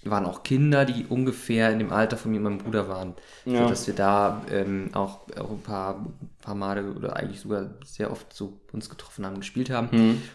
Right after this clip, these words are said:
Speaker 1: Das war ganz cool. Dann natürlich, irgendwann hat man sich auseinandergelebt, wie das in jeder Beziehung vorkommen kann, ja. Und,
Speaker 2: Ja,
Speaker 1: ähm,
Speaker 2: klar.
Speaker 1: jetzt in Münster, muss ich sagen, kenne ich die Nachbarn auch alle nur vom Sehen und so auf dem Flur mal Hi sagen.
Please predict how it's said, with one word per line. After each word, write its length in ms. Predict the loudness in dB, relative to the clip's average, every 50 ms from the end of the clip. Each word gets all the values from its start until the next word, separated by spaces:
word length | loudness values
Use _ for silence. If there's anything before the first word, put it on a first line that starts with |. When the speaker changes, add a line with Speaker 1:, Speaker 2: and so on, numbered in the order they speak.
| -18 -4
Speaker 1:
Das 160 | -2 -2 4 4
war 100 | 4 6
ganz 240 | 6 4 2 0 -6 -2
cool. 340 | 2 6 6 6 6 4 0 -6
Dann 300 | -4 -2 0 0 0 0
natürlich, 440 | -2 -4 -4 -4 -4 -4 -4 -6 -4
irgendwann 280 | -4 -2 -2 -4 -4
hat 80 | -8 -8
man 100 | -8 -8
sich 220 | -8 -10 -12 -12
auseinandergelebt, 1000 | -12 -10 -10 -8 -10 -10 -10 -10 -10 -10 -10 -10 -10 -8 -6 -6 -8 -8 -8 -12 -14
wie 40 | -14
das 180 | -14 -14 -14
in 120 | -12 -10 -10
jeder 260 | -10 -10 -10 -12 -14 -16 -20 -18 -18 -12 -12
Beziehung 400 | -10 -6 -2 0 2 2 2 2
vorkommen 480 | 4 4 4 4 6 4 2 2 2
kann, 280 | 2 2 2 2 2 2
ja. 300 | 2 2 0 0 -2 -4 -12 -16 -18 -18 -20 _ _ -8
Und, 600 | -2 2 2 4 4 4 4 2 2 0 -2 -6
Speaker 2:
Ja, 300 | -4 -2 0 2 2 2
Speaker 1:
ähm, 420 | 2 0 0 -2 -2 -4 -4 -6 -10 -12 -10
Speaker 2:
klar. 160 | -8 -8 -8 -10 -14 -18 -20 -20 -20 -20 _ _ -20 -2
Speaker 1:
jetzt 220 | 0 0 0 2 2
in 120 | 4 4
Münster, 360 | 6 6 6 6 4 4 2 4
muss 220 | 4 2 2 0
ich 100 | -2 -2
sagen, 640 | 0 0 0 0 0 0 -2 -4 -4 -6 -8 -12 -14 -16 -20 -20 _ _ -20 -20 -20 _ -20 -20 _ _
kenne 200 | -10 -6 -6 -6
ich 80 | -4
die 80 | -4 -2
Nachbarn 340 | -2 -2 -4 -4 -4 -2 -2
auch 160 | -2 -2 -2
alle 160 | -2 -2 -2
nur 100 | -4 -6
vom 220 | -6 -6 -8 -8
Sehen 380 | -6 -4 -2 -2 0 0 -2 -2
und 180 | -4 -4 -4 -4
so 100 | -4 -6
auf 120 | -4 -6
dem 100 | -6 -10
Flur 320 | -10 -8 -6 -4 -2 -2 -2
mal 280 | -2 -2 -4 -4 -4
Hi 200 | -6 -4 -4 -2
sagen. 380 | -2 -4 -6 -6 -6 -8 -12 -14